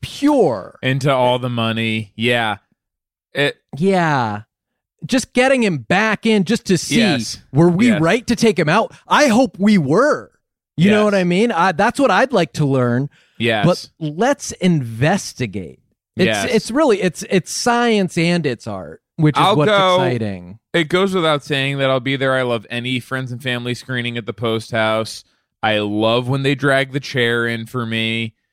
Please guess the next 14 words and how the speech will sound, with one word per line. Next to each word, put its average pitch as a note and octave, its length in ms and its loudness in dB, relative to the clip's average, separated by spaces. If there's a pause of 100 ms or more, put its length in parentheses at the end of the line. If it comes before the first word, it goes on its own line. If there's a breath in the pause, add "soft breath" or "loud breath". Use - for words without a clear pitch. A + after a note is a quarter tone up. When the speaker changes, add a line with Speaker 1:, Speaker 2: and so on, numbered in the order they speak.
(260)
Speaker 2:
What, A2 180 2 (240)
Speaker 1:
Mm-hmm. G2+ 100 -2
Speaker 2:
like, A2 200 2
they C3+ 120 0
didn't D#3 220 -2
know E3+ 240 2
necessarily F3+ 600 0
that D3+ 240 -2
many D#3+ 260 -2
people D3+ 340 -4
were D3 140 0
gonna D3 260 -2
be D3 520 0 (360)
coming, C#3+ 760 0